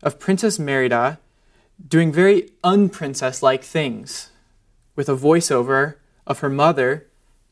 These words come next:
telling her to do the exact opposite of the things that she's doing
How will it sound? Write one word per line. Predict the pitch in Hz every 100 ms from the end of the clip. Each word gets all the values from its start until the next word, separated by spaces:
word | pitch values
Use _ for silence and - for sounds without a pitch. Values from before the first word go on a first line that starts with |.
| -
telling | 160 170
her | 156 143
to |
do | 135 147
the | 147
exact | 143 127 175 - _
opposite | 151 160 - - 135 -
of | - 147
the | 147
things | - 131 135 135
that | -
she's | - 143 131
doing | 147 143 117 117 -